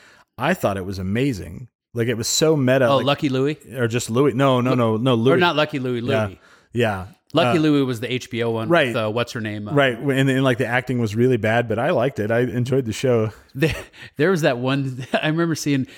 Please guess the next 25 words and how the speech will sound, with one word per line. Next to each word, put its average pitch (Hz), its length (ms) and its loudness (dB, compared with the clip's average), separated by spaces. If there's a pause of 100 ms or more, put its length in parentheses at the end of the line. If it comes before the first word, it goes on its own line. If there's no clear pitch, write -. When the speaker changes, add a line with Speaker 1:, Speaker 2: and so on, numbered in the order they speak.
(180)
Speaker 2:
so 139 500 2
Louis 139 300 2
C 156 180 0
K's 135 260 0
had 117 200 -2
two 131 160 0
shows. 101 640 -2 (160)
Speaker 1:
Yeah. 110 220 0
Speaker 2:
Um, 101 360 -4
I, 120 120 0
he's 110 160 0
probably 107 220 0
had 98 100 0
more 104 120 -2
than 92 160 -6
two, 101 280 -6
but, 92 240 -6 (200)
Speaker 1:
Yeah. 85 280 -8
Speaker 2:
uh, 104 240 4
he 110 240 0
had 120 160 2
an 107 120 0
H 135 260 0
B 127 140 4
O 113 340 4